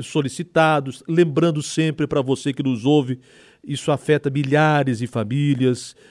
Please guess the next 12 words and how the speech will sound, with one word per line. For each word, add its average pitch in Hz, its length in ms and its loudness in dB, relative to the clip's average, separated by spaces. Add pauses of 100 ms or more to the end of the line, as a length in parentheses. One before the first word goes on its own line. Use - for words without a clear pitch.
(140)
isso 131 180 -6
é 147 40 2
uma 139 180 -2
dúvida 131 400 0
já 131 160 0
de 123 120 -4
muito, 143 260 -8
uma 131 140 -2
insegurança 135 760 0
de 117 100 -6
muita 127 300 0
gente. 160 500 0